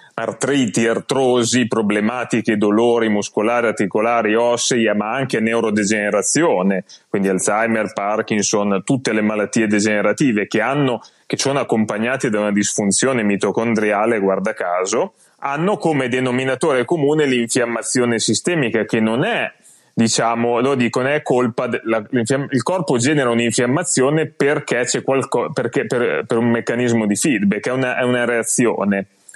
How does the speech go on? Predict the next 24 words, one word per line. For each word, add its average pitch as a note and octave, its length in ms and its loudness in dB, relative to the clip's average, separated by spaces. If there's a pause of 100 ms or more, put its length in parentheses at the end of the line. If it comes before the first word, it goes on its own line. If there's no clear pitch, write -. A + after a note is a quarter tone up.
Ok? G2+ 500 -2 (400)
Noi, G3 220 2
se C#3 200 0
noi E3+ 240 2
andiamo C3+ 360 0
alle B2 220 0
basi A2 640 -2 (180)
ad G#2+ 160 -8
agire, G#2+ 540 0
quindi A2 380 2
sul, G#2 300 0
eh, F#2 1000 0
sulla G2+ 220 0
rigenerazione G2+ 800 0
dei A2 160 2
tessuti, A#2 720 0
sulla B2 340 0
produzione A2 640 0
di G#2+ 100 2
energia, G#2+ 560 2
sulla A2 280 0
salute A#2 420 0
dei G#2 140 2
mitocondri, G2+ 1000 0